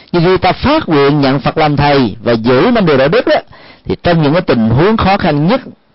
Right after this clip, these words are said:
về kinh tế, ta vẫn giữ được nghèo cho sạch, rách cho thơm. Trong những hoàn cảnh bị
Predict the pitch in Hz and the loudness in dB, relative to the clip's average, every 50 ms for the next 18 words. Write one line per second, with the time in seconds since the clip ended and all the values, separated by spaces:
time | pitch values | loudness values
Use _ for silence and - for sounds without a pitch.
0 | _ _ _ - 113 113 120 120 110 - 147 139 143 - 165 180 220 214 - - | _ _ _ -14 -6 -2 0 0 0 0 -2 -2 -2 0 0 0 0 0 -2 -4
1 | - - - - - _ _ _ _ _ _ _ _ _ _ _ - 135 127 104 | -8 -14 -20 -20 -20 _ _ _ _ _ _ _ _ _ _ _ -4 -4 -2 -2
2 | 107 117 143 170 135 127 135 147 127 120 107 - - 113 120 127 123 120 110 104 | 0 -2 0 0 0 0 0 2 0 0 -2 -2 -4 -4 -2 0 2 2 2 0
3 | 104 - 143 135 123 - 123 107 - - - 165 190 - - 147 - - 127 127 | 0 0 0 0 0 0 0 -2 -2 -4 -4 -4 -4 -2 -2 -2 -2 0 0 -2
4 | 117 - - - - - _ _ _ _ _ _ _ _ _ _ _ _ - - | -2 -4 -8 -18 -20 -20 _ _ _ _ _ _ _ _ _ _ _ _ -20 -20
5 | - - - - _ _ - 185 175 160 170 190 180 170 147 131 110 - - 175 | -20 -20 -20 -20 _ _ -2 -2 0 2 2 2 2 2 0 0 0 0 0 0
6 | 202 175 135 123 | 0 0 0 0